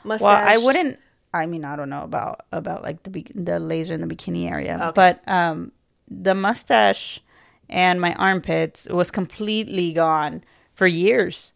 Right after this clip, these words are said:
Speaker 1: Oh.
Speaker 2: After, I think it's one, two, three, four, five, maybe, like, five sessions.
Speaker 1: Okay.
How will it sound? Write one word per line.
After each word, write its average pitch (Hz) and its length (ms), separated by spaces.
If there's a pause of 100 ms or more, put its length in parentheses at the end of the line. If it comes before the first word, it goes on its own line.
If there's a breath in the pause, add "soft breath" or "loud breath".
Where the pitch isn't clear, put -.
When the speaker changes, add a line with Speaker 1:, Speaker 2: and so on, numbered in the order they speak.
(200)
Speaker 1:
Oh. 311 180
Speaker 2:
After, 180 840
I 175 100
think 214 300
it's - 400 (540 soft breath)
one, 311 200
two, 302 280 (140)
three, 320 200
four, 285 240
five, - 240
maybe, 220 220
like, 202 160
five 190 300
sessions. 311 560
Speaker 1:
Okay. 190 280